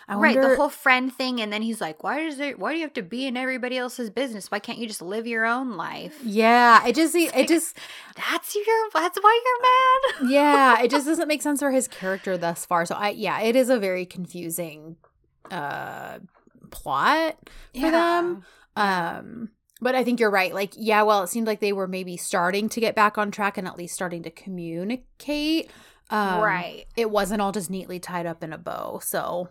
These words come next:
Speaker 2: Mm-hmm.
Speaker 1: I'm sure you're right. We'll see more stuff play out with that. Um,
Speaker 2: I'm interested to s-, know what the heck is gonna happen.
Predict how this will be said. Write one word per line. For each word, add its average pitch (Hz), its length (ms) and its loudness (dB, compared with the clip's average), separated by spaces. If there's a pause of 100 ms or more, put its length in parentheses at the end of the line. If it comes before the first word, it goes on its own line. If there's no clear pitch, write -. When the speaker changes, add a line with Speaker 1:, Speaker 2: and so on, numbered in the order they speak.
(200)
Speaker 2:
Mm-hmm. 202 560 -8
Speaker 1:
I'm 175 140 0
sure 185 200 -2
you're 170 180 -2
right. 143 200 -6
We'll 196 140 -8
see 196 160 -8
more 165 340 -6
stuff - 320 -8
play - 220 -14
out - 200 -8
with - 140 -20
that. 117 300 -10 (280)
Um, 196 340 -4 (100)
Speaker 2:
I'm 180 80 -16
interested 170 640 -18
to - 140 -20
s-, - 240 -20
know 180 180 -18
what 170 180 -20
the - 80 -20
heck 175 180 -18
is - 100 -20
gonna 175 160 -14
happen. 180 540 -14